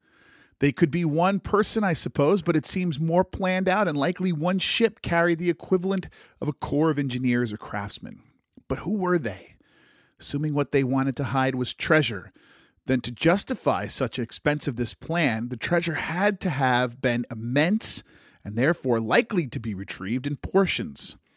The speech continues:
The idea that any treasure must have been immense also suggests that the hiding folk may have expected not to get it,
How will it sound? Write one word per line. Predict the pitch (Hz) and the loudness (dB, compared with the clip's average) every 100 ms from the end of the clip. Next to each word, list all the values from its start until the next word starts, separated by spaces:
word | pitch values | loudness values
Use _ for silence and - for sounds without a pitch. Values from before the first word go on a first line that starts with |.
| _ _ _ _ _ _ _ _ - | _ _ _ _ _ _ _ _ -2
The | 147 | 2
idea | 175 180 214 220 | 2 2 4 4
that | 185 151 - | 4 0 0
any | 190 214 | 0 0
treasure | - - 208 180 113 139 147 - | -2 -2 0 0 0 -2 -6 -6
must | 143 147 - | 0 0 0
have | 147 | 0
been | 123 139 135 | 2 0 0
immense | 131 143 147 113 - - - _ _ _ - | -2 0 2 0 -2 -6 -8 _ _ _ -2
also | 165 190 262 | 0 2 0
suggests | - 139 107 101 107 - - - _ _ - | -2 -2 -4 -2 -2 -2 -4 -6 _ _ -6
that | 123 - | -4 -2
the | |
hiding | 110 190 262 208 | 0 2 2 2
folk | - 139 135 170 - _ | 0 2 2 0 -10 _
may | 131 131 | 0 2
have | 139 | 0
expected | - - 175 180 175 143 | -2 0 0 2 -2 0
not | 143 156 190 | 2 4 2
to | - | -2
get | 165 - 233 | -2 4 4
it, | 147 - | 4 -2